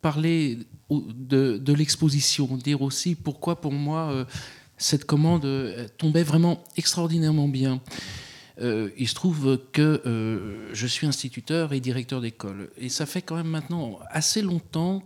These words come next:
que je me suis intéressé, non pas à l'histoire de l'école, non pas à l'histoire de la pédagogie, mais simplement au bâtiment, là. Ce, ce bâtiment qui se trouve au minimum dans chaque village, hein,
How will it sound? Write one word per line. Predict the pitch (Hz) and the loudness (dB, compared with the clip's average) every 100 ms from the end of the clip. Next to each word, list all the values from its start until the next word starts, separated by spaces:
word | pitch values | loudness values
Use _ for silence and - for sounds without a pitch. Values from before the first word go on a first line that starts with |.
| - | -4
que | 170 170 - | 0 0 0
je | 147 | 2
me | 151 160 | 4 4
suis | - 175 | 4 4
intéressé, | 160 165 156 - 160 151 - - - - - | 4 4 4 4 2 0 -8 -16 -16 -14 -4
non | 170 | -4
pas | 185 190 | -2 0
à | |
l'histoire | 165 147 - 156 | 2 2 2 4
de | 156 | 4
l'école, | 165 190 185 165 | 4 6 6 6
non | 165 160 | 4 2
pas | 170 160 147 | 2 2 4
à | 139 | 2
l'histoire | 135 - 156 | 0 -2 -2
de | 143 | 0
la | |
pédagogie, | 139 139 139 156 202 | 0 2 2 2 2
mais | 208 180 - | 2 2 0
simplement | - 185 190 180 170 | 0 0 0 0 0
au | 151 | -2
bâtiment, | 139 147 - 135 120 92 87 | 0 0 0 -2 -2 -2 -4
là. | 85 | -4
Ce, | 110 - - 104 | -2 -2 -4 -2
ce | - - 208 | 2 4 4
bâtiment | 180 - - 156 143 147 202 202 | 4 2 2 4 4 4 2 -2
qui | - | -4
se | - 147 | -2 -2
trouve | - - 170 160 127 101 - _ _ | -4 -4 0 0 0 -4 -12 _ _
au | 147 | -6
minimum | 156 160 165 165 160 147 | -4 -4 -2 2 4 4
dans | 123 | 2
chaque | 120 - 165 143 | 2 2 2 0
village, | 151 151 170 208 185 | -8 -8 -10 -12 -14
hein, | 151 | -14